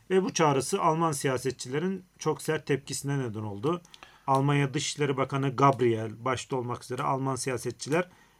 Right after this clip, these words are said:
bu açıklamalara tepki gösterdiler. Tabii Türkiye kanadından da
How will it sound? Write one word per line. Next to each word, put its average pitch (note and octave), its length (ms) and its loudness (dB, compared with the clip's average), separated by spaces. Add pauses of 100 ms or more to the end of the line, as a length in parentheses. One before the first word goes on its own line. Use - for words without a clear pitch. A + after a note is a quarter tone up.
(120)
bu D3+ 100 6
açıklamalara C#3 640 0
tepki C#3+ 240 -2
gösterdiler. B2+ 600 -2
Tabii C#3+ 360 -2
Türkiye C3+ 360 -2
kanadından A#2+ 600 -4
da E3+ 140 0